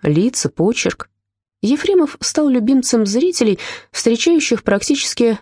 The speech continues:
в каждой им сыгранной роли родное, типичное. К тому же в то время вошла в моду будничность, подтверждающая, как считалось, правдивость. Внешность Ефремова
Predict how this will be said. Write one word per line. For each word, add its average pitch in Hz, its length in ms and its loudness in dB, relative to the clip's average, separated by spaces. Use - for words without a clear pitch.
в - 140 -10
каждой 165 460 0
им 160 220 2
сыгранной 160 460 0
роли 269 300 0
родное, 254 560 2
типичное. - 560 -2
К - 120 -8
тому 160 240 2
же 370 100 0
в - 60 -16
то 302 100 -2
время 269 340 2
вошла 220 360 0
в 285 60 -2
моду 226 400 0
будничность, 175 720 0
подтверждающая, 160 760 0
как 151 160 -2
считалось, - 500 -2
правдивость. 147 720 -2
Внешность 247 580 0
Ефремова 147 500 0